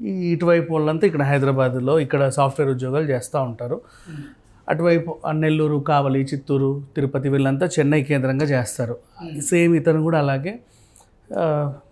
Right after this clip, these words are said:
Speaker 1: work from home చేస్తున్నాడు.
Speaker 2: మ్మ్.
Speaker 1: టూ థౌజండ్ నైన్టీన్లో ఇతనికి పెళ్ళయింది. యాక్చువల్‌గా ఇతనికి ఇష్టం లేదు అప్పుడే పెళ్లి చేసుకోవడం. కాకపోతే వీళ్ళ అన్న, తల్లిదండ్రులు లేరు, అన్న వదినలే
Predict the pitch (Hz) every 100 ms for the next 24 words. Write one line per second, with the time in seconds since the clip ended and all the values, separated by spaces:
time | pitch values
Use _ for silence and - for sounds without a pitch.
0 | 170 170 160 196 170 175 175 143 139 131
1 | 113 104 _ 175 156 143 - _ - _
2 | _ - 202 202 190 190 170 165 180 185
3 | 175 175 202 170 165 160 156 202 180 175
4 | 170 156 151 123 120 - _ _ 160 156
5 | 202 190 185 156 143 - 180 156 127 143
6 | 139 127 120 117 - 113 113 196 - _
7 | _ _ - 180 170 180 208 196 165 165
8 | 190 190 - - 151 190 196 202 180 143
9 | 120 113 - _ _ _ 143 156 160 151
10 | 143 143 170 208 156 139